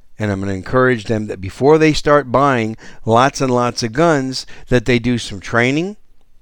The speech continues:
with their handgun and their A R and their twelve gauge. Or even a twenty gauge. Nothing wrong with a twenty gauge, by the way. They recoil less. Most of 'em are lighter. Most of 'em are not seven and a half pounds. They're slightly lighter than twelve gauge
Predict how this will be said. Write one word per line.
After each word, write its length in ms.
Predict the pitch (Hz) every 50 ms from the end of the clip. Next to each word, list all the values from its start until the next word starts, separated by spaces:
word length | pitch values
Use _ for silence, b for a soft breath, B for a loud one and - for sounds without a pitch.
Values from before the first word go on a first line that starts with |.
| - - - _ _ _ _
with 220 | 131 120 120 113 -
their 100 | 123 117
handgun 640 | 120 127 127 131 131 131 123 131 131 135 143 156 151 -
and 240 | 120 104 104 104 113
their 140 | 127 139
A 240 | 139 131 123 127 131
R 400 | 123 110 110 107 104 107 110 110 -
and 220 | 110 101 98 95
their 140 | 95 101 110
twelve 380 | 107 - - 135 139 143 131 117
gauge. 440 | 107 90 82 82 - - - - - - _ _ - - - - - - - _ _ _ _ _ _ _ -
Or 200 | - 120 120 127
even 240 | 143 147 151 160 165
a 40 | 170
twenty 300 | - - 165 170 175 170
gauge. 460 | 147 120 110 98 85 - - - - - _ _ _ _ - - - _ -
Nothing 260 | - 135 165 - 214
wrong 180 | 214 233 240 233
with 100 | 208 165
a 60 | 135
twenty 300 | - - - 190 214 196
gauge, 520 | 143 110 95 85 82 - - - - - - _ - - _ _ -
by 180 | 110 104 98
the 100 | 90 90
way. 300 | 87 87 85 78 78 - - - - - _ _ _ _ _ _ -
They 140 | - 123 117
recoil 600 | 110 113 156 196 185 - - 196 190 185 175 170
less. 320 | 160 170 175 190 185 - -
Most 320 | 120 123 143 170 - -
of 120 | 165 147
'em 100 | 143 135
are 80 | 127 123
lighter. 320 | 120 120 127 139 151 165
Most 300 | 147 113 107 117 - -
of 80 | 147 127
'em 100 | 127 120
are 60 | 117
not 260 | 113 120 135 143 - B B B B B B B B
seven 360 | - - - 147 147 139 139
and 120 | 135 131
a 40 | 123
half 300 | 123 135 135 135 - -
pounds. 400 | - 135 131 135 143 156 143 120
They're 160 | 107 92 90
slightly 420 | - - - 110 113 120 120 120 120
lighter 400 | 117 113 113 117 120 139 156 151
than 240 | 135 123 110 110
twelve 380 | 104 - - 123 120 120 113 107
gauge 420 | 113 117 117 120 123 120 - -